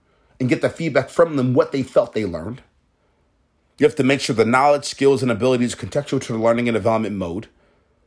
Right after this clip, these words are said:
and how it can tangibly be used in the job and on the job. And then finally, you need to genuinely understand the business impact. Is it worth it? Was it worth it? What are the metrics? How are we gonna measure and understand it?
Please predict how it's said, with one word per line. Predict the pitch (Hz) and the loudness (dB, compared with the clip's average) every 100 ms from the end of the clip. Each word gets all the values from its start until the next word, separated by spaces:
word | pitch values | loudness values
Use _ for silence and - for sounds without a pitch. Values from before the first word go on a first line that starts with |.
| _ _ _ _ _ _ _ _ _ _ | _ _ _ _ _ _ _ _ _ _
and | 110 | -6
how | - 135 | 0 0
it | 135 | 0
can | 127 | -4
tangibly | 117 - 123 156 143 135 131 | -4 -4 -4 -2 0 0 2
be | 131 | 0
used | 107 127 127 117 - | 2 0 0 -4 -4
in | 123 135 | -2 2
the | 143 | 0
job | 98 82 92 - _ | 0 -4 -6 -8 _
and | 113 113 | -10 2
on | 131 135 | 2 2
the | 127 | -2
job. | 101 85 98 - _ _ _ _ _ _ _ _ _ - | -4 -2 -4 -6 _ _ _ _ _ _ _ _ _ -2
And | 127 | 0
then | |
finally, | - - 139 143 127 | 0 0 0 2 0
you | 120 | 0
need | 117 92 | 0 -2
to | 98 | -6
genuinely | 95 123 135 123 120 | 0 2 2 0 -2
understand | 110 113 104 107 104 | -4 -6 -4 -6 -4
the | |
business | 101 107 98 104 - | -8 -8 -8 -10 -10
impact. | 90 - - - _ _ _ _ _ _ _ _ | -14 -14 -16 -20 _ _ _ _ _ _ _ _
Is | 156 135 | -2 -2
it | 143 | -2
worth | 117 127 139 | 0 0 0
it? | 120 - _ | -4 -8 _
Was | 135 139 | 0 2
it | 131 | 0
worth | 110 120 - | -2 -2 -2
it? | 120 - - | -4 -6 -4
What | 135 156 | 2 2
are | |
the | 139 110 | 2 0
metrics? | 117 - 113 - | 0 -2 -6 -8
How | - 123 | -6 -2
are | 147 | 0
we | 131 | 2
gonna | 127 | 2
measure | 120 120 113 | 4 2 2
and | 117 | -4
understand | 107 107 - 110 104 | -4 -6 -4 -4 -2
it? | 107 | -6